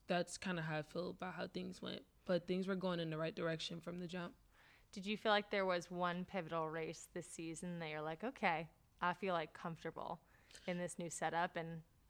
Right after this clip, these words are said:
Speaker 2: I made the right choice"?
Speaker 1: Yeah, um, I would say going into, uh,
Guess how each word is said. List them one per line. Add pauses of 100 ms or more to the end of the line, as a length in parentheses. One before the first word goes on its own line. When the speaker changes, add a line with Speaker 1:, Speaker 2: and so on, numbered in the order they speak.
(100)
Speaker 2:
I
made
the
right
choice"? (160)
Speaker 1:
Yeah,
um, (800)
I
would
say (1040)
going
into, (100)
uh,